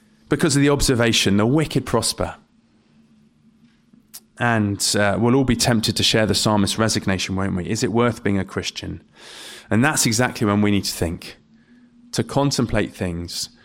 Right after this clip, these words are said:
from God's perspective. Remember judgment of the wicked.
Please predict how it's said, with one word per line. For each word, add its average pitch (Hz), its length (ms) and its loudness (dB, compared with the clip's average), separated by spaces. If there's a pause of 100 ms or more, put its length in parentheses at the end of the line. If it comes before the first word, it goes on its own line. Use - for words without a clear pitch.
(120)
from 101 260 0
God's 123 320 0
perspective. - 760 -2 (280)
Remember 131 680 4
judgment 117 520 0
of 95 160 -2
the 104 80 2
wicked. - 480 -4